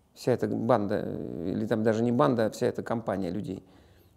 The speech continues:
Знаете, во всем виновата политика, по большому счету. А в, в политике далеко не умные люди многие находятся, особенно там сейчас.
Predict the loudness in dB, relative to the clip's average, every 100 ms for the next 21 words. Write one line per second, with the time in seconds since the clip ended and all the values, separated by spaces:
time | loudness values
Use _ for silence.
0 | _ -6 -6 -6 -2 -2 0 2 4 4
1 | 0 -2 -2 -2 -8 -18 -14 -12 -12 -12
2 | -14 -14 -20 -20 _ -20 _ _ _ _
3 | _ _ _ _ _ _ -6 0 2 2
4 | 0 4 8 8 6 6 6 6 4 4
5 | 4 6 6 4 4 2 0 -2 -4 -6
6 | -8 -10 -12 -10 -8 -6 -6 -6 -8 -12
7 | -12 -20